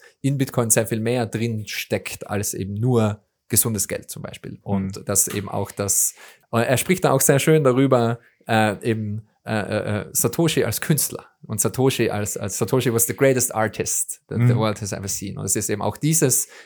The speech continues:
Speaker 1: dieses Ding zu erschaffen und dann zu verschwinden und auch mit, mit, mit dem Kunstobjekt Bitcoin sozusagen etwas aussagen wollen.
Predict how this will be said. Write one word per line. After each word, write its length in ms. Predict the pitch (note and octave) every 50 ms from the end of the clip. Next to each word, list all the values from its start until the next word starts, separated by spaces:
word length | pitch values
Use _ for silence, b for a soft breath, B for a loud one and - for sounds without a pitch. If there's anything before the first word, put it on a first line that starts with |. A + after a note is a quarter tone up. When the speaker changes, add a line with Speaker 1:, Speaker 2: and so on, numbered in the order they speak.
| B -
Speaker 1:
dieses 300 | - D#3+ D#3 - - -
Ding 160 | - D#3+ E3
zu 160 | E3 - - -
erschaffen 560 | B2 A2 - - E3+ F3+ - - - D#3+ C3+
und 100 | B2 A2
dann 140 | A2+ A#2 B2+
zu 120 | - A#2+
verschwinden 640 | - - G#2+ - - B2 C3+ D3+ - - A2 C3 B B B B -
und 100 | D#3 E3 -
auch 240 | B2+ B2 - - -
mit, 340 | D3+ G3+ A3 A3 - - - _ _ _ _ _ _ _ -
mit, 240 | D3 F3+ F#3+ F#3+ - - - - -
mit 380 | C3 D#3 F3+ F#3 - - - - -
dem 220 | - B2+ B2 A#2
Kunstobjekt 680 | - - A3 A3 - - - B2 A#2+ C3+ C3+ - - -
Bitcoin 320 | - - - - A2+ A2
sozusagen 440 | G#2+ - A#2 A2+ - - A#2+ A#2+ A#2+ -
etwas 300 | G#2 - A2+ G#2+ - -
aussagen 600 | A#2+ B2 - - - G#2+ G#2+ A2 A2 G#2+ G#2 G2+
wollen. 400 | A2 G#2+ G2+ F#2+ F#2 F#2 -